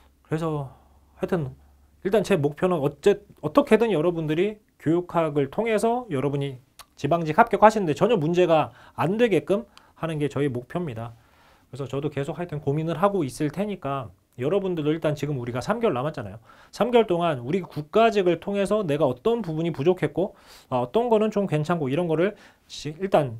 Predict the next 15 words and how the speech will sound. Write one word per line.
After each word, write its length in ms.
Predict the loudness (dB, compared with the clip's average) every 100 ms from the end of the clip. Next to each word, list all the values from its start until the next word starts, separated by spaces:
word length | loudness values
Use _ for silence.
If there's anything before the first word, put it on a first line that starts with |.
| -16 _ _
점검을 460 | 2 4 6 6 4
잘 160 | 4
하셔야 240 | 4 4 0
되겠죠. 420 | -2 -4 -6 -4
내 120 | -2
점검을 400 | 0 0 2 2
잘 160 | 2 4
하시고 480 | 4 4 2 0 -2 -18 _
그거에 260 | 4 4 6
따라서 580 | 4 4 4 2 0 -8 _
부족한 420 | 2 4 4 2
부분들을 680 | 2 0 0 0 2 -2 -4 -4
먼저 320 | -4 0 0
좀 160 | 0 -2
열심히 460 | -4 -4 -6 -6